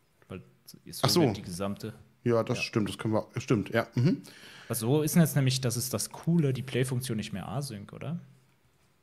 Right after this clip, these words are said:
Speaker 2: Die Play f-, ja, das stimmt. Und das hier ist dann im Prinzip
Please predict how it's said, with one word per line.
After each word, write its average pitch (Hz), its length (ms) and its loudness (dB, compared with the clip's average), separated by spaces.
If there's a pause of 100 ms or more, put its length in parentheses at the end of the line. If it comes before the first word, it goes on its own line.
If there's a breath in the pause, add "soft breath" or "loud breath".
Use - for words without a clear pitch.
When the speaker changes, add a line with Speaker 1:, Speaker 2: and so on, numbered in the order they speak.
(960 soft breath)
Speaker 2:
Die 127 140 0
Play 123 340 0
f-, 147 160 -2 (2000)
ja, 101 540 0
das 196 140 -4
stimmt. 233 320 0 (4000 loud breath)
Und 120 140 2
das 123 140 2
hier 135 140 4
ist - 120 0
dann 120 120 4
im 120 100 -4
Prinzip 120 400 2